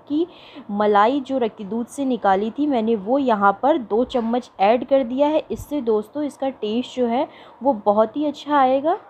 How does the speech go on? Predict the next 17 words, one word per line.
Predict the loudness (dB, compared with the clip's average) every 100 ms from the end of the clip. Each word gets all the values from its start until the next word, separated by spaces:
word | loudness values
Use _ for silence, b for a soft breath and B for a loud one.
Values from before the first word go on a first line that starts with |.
| -20 B _
और | -2
यहाँ | 0 0 0
पर | 0
मैंने | 0 0 0 -2 -6 b b -6
कसू-, | -6 -4 -6 -2
कस्तूरी | -4 -2 -4 -2 0
मेथी | 0 -2 -4 -2
का | 2 4 4 0 _ -16
यूज़ | -8 -6 -8
किया | -10 -4 0
हुआ | 2 2 2
है। | 4 0 0 B -10
इससे | -10 -6 -4
इसका | -2 -4 -2 -4 -4
फ्लेवर | -2 0 2 2 2
जो | 2 0
है, | 2 0